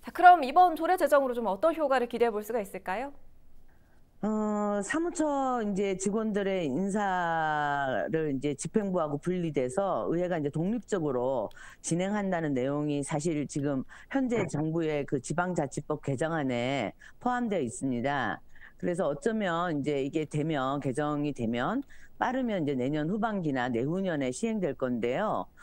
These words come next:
Speaker 2: 어, 우리가 이제 더, 다 이제 지방자치법 개정을 이제 기대를 갖고 있습니다.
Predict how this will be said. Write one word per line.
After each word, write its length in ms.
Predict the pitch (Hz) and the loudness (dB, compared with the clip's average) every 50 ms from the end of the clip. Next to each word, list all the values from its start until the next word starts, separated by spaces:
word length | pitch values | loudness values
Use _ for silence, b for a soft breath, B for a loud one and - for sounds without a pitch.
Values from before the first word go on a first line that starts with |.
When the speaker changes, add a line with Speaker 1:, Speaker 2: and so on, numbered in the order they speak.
| B B B | B B B
Speaker 2:
어, 80 | - | -4
우리가 340 | 156 151 156 175 170 185 170 | -2 -2 -2 -2 -2 -2 -2
이제 240 | 156 143 151 151 151 - | -2 -2 -2 -4 -2 -2
더, 300 | 160 147 160 139 98 - - | -2 0 0 0 -2 -4 -4
다 300 | - 147 160 160 170 160 | -4 -2 -2 0 0 -2
이제 180 | 143 147 143 | -2 -2 -4
지방자치법 1500 | 135 - 156 151 160 160 160 156 139 139 - - - 147 143 135 139 139 135 135 131 135 131 127 127 127 - - 139 - | -4 -4 -4 -2 -2 -2 0 -2 -2 -4 -6 -4 -4 -2 0 0 0 0 0 0 0 0 0 -2 -2 -2 -2 -2 -4 0
개정을 440 | - 127 117 139 147 143 143 131 123 | -2 -2 0 0 0 0 0 -2 0
이제 100 | 110 123 | -2 -4
기대를 420 | 117 - 151 147 156 196 185 165 - | -2 -2 -2 -2 0 -2 -2 -2 -2
갖고 320 | - 110 95 - 131 117 | -4 -6 -4 -2 -4 -4
있습니다. 680 | 110 101 - - 135 127 117 110 98 127 123 113 - | -2 -4 -6 -4 -2 -2 -2 0 0 0 -2 -2 -4